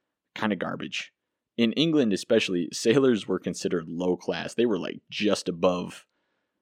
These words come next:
minorities. I don't mean to say that I think minorities are lower class, but at the time, obviously, minorities were, unfortunately,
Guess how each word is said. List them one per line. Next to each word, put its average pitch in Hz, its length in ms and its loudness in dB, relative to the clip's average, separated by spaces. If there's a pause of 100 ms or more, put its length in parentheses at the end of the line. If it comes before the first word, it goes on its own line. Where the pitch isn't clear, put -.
(420)
minorities. 90 680 -2 (100)
I 80 100 -10
don't 82 240 -10 (120)
mean 95 280 0
to - 80 -12
say 90 220 2
that 85 240 -4
I 87 120 0
think 82 240 -8
minorities 82 440 -4
are 85 80 -6
lower 85 240 -4
class, - 320 -6
but 85 160 -8
at 87 140 -6
the - 80 -10
time, 87 520 0 (320)
obviously, 87 640 -4 (640)
minorities 85 600 -6
were, 90 320 -4 (720)
unfortunately, 87 760 0